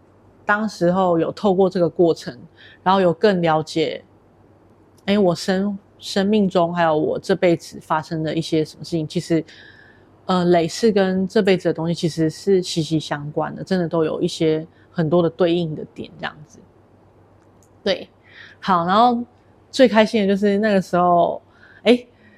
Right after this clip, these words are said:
真的有如愿以偿，那时候我拿到我的灵性名字，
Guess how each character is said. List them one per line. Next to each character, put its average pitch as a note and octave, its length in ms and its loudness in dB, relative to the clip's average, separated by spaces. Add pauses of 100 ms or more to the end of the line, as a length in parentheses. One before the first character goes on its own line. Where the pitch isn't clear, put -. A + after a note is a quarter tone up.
(240)
真 A#3 140 6
的 A#3+ 80 4
有 F3 100 2
如 E3+ 220 4
愿 G3+ 200 4
以 D#3 80 -6
偿， D#3 380 -6
那 G3 100 2
时 G3+ 120 0
候 G3 80 4
我 F3+ 100 -4
拿 D#3+ 160 -6
到 F3+ 220 2
我 D#3+ 180 0
的 D#3 160 -2
灵 E3+ 260 -2
性 A3+ 300 -4
名 F#3 300 0
字， G3+ 260 2